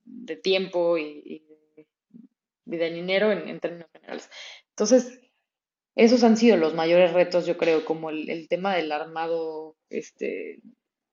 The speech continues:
logístico, ¿no? De, de la definición de esta cadena logística, em, y el, la parte tecnológica que realmente, pues, está en todas las áreas de nuestro negocio, ¿no? Desde cómo los, eh,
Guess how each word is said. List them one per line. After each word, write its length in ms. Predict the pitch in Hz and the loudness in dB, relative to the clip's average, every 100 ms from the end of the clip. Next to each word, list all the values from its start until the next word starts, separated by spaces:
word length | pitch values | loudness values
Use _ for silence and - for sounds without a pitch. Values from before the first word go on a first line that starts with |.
| _ _ _ - | _ _ _ -4
logístico, 920 | 190 170 - 190 - 180 180 269 - | -2 -2 -2 -6 -6 -6 -4 -4 -10
¿no? 220 | 190 170 196 | -14 -10 -6
De, 160 | 165 | -6
de 120 | 151 160 | -6 -4
la 80 | |
definición 440 | 151 151 165 - 165 | -4 -6 -10 -12 -12
de 60 | |
esta 200 | 170 170 | -10 -12
cadena 300 | - 165 165 | -10 -12 -10
logística, 760 | 160 156 - 170 _ - 165 262 _ _ | -12 -12 -12 -16 _ -20 -14 -14 _ _
em, 420 | - 156 156 156 156 _ - _ _ _ _ _ _ _ _ _ _ | -20 -20 -20 -20 -20 _ -20 _ _ _ _ _ _ _ _ _ _
y 560 | - 196 196 202 - - - | -4 -2 -2 -4 -6 -16 -8
el, 720 | 165 165 160 156 151 151 143 - - _ _ _ _ _ | -2 -2 -2 -4 -6 -8 -12 -18 -20 _ _ _ _ _
la 220 | - 190 | 0 2
parte 220 | 190 190 208 | 2 0 0
tecnológica 840 | 208 185 175 196 202 202 - 180 | -2 -2 0 2 2 -2 -4 -6
que 80 | - | -4
realmente, 460 | 175 175 180 180 202 | -2 0 -2 -4 -8
pues, 220 | - 165 | -10 -16
está 180 | 165 170 | -6 -6
en 100 | 170 | -4
todas 160 | 170 | -2
las 140 | 170 160 | -2 -4
áreas 200 | 160 165 | -6 -8
de 80 | 165 | -10
nuestro 280 | - - 165 | -14 -18 -16
negocio, 340 | 160 170 - | -10 -10 -10
¿no? 220 | - - | -18 -16
Desde 280 | 170 151 160 - | -14 -14 -18 -12
cómo 240 | 175 175 | -10 -8
los, 800 | 170 151 156 160 160 151 - _ _ | -8 -6 -8 -10 -16 -20 -20 _ _
eh, 160 | - | -20